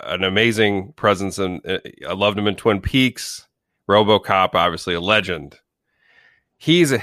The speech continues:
assassin in this, and he gets the call to go, you know, where this, this couple is, and he's gonna go destroy everything. And he does. He blows up the house, but she escapes.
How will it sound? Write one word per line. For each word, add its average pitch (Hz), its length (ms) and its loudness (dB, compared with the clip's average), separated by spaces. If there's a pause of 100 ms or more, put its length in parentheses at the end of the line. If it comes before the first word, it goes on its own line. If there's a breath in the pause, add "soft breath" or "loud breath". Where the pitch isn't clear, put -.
(120)
assassin 131 680 -2
in 82 140 -8
this, 78 240 -10
and 90 140 -10
he 117 100 -6
gets 110 220 -4
the 98 60 -10
call 95 320 -2
to 92 80 -4
go, 82 360 -8 (540)
you 87 80 -8
know, 82 80 -4
where 104 220 2
this, 101 340 -6 (160)
this 98 140 -6
couple 92 420 -2
is, 85 300 -4
and 85 220 -6
he's 87 200 -10 (360)
gonna 85 180 -4
go 82 480 -4 (220)
destroy 82 600 -4 (520)
everything. 78 520 -4 (640 soft breath)
And 135 80 4
he 139 60 4
does. 123 300 4
He 90 60 -8
blows 101 300 2
up 95 120 0
the 92 80 -2
house, 90 520 -2 (120)
but - 80 -12
she - 180 -4
escapes. - 680 -8